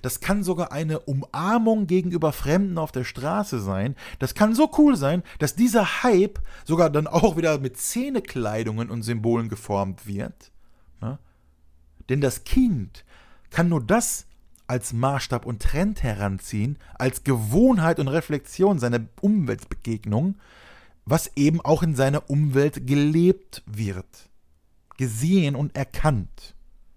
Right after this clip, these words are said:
extrahiert. Und weil Medien wie Politik solche Umstände,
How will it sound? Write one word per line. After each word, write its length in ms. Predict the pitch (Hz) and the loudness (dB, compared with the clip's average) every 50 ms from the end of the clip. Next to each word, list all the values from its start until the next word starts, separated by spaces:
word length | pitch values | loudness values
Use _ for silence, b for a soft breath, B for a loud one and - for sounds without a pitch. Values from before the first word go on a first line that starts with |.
| _ _ _ | _ _ _
extrahiert. 600 | - 120 - - - 123 120 98 135 151 120 - - - - - - - - - - _ _ _ _ _ _ _ _ _ _ _ _ _ _ _ _ _ _ _ _ _ _ _ | -12 -12 -10 -10 -10 -10 -8 -4 -4 -4 -4 -6 -10 -16 -20 -20 -20 -20 -20 -20 -20 _ _ _ _ _ _ _ _ _ _ _ _ _ _ _ _ _ _ _ _ _ _ _
Und 240 | - 131 120 110 104 | -4 -4 -2 -2 0
weil 260 | 147 180 220 214 165 | 2 2 2 2 2
Medien 580 | 127 127 151 196 233 247 175 123 107 98 95 101 | 2 2 2 2 2 2 2 0 -2 -2 -2 -2
wie 100 | 139 156 | -4 -2
Politik 600 | - - 160 151 135 - - 175 - - - B B B B B B | 0 0 0 -2 -2 -4 -4 -4 -6 -6 -10 B B B B B B
solche 380 | - - 156 202 208 - - - | 0 4 4 6 6 4 4 4
Umstände, 800 | - 214 254 269 - - - 135 120 110 104 104 98 87 - | 4 4 4 2 2 0 0 0 0 0 2 0 0 -2 -4